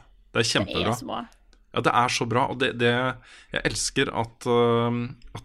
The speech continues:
Speaker 1: den overflatiske beskrivelsen av det spillet, at det er liksom Tinder, spillbart, altså det er Tinder, men, øh, med en historie. Øhm, at det er så mye mer enn det.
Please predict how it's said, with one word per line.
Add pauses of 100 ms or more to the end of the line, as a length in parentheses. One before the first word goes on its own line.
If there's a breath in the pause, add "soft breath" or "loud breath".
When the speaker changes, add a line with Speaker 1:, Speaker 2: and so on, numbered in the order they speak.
(100)
Speaker 1:
den (100)
overflatiske
beskrivelsen
av
det
spillet, (160)
at
det
er
liksom (600 soft breath)
Tinder,
spillbart,
altså
det
er (160)
Tinder, (240)
men,
øh,
med
en
historie. (840 soft breath)
Øhm, (1160 soft breath)
at
det
er
så
mye
mer
enn
det.